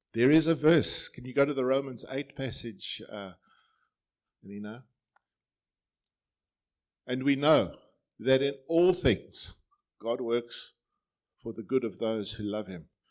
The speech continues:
who have been called according to his purpose." In all circumstances. Sometimes stuff happens to you. Yes, it's our choice. Some of the time,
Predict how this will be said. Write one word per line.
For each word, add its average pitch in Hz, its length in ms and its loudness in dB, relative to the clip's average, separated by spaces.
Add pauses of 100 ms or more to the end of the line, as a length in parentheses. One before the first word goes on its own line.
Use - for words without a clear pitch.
(240)
who 123 100 -2
have 101 100 -4
been 117 200 -10
called 139 300 -2
according 127 480 -6
to 110 180 -10
his 98 220 -14
purpose." - 560 -14 (1080)
In 123 140 -4
all 131 140 6
circumstances. 120 960 -6 (300)
Sometimes 147 580 -6
stuff - 600 -4
happens 131 500 -6
to - 140 -14
you. 110 360 -6 (500)
Yes, 107 540 -6 (400)
it's - 160 -12
our 117 160 -6
choice. - 540 -8 (580)
Some - 380 -2
of 139 80 -6
the 147 100 -8
time, 165 400 -10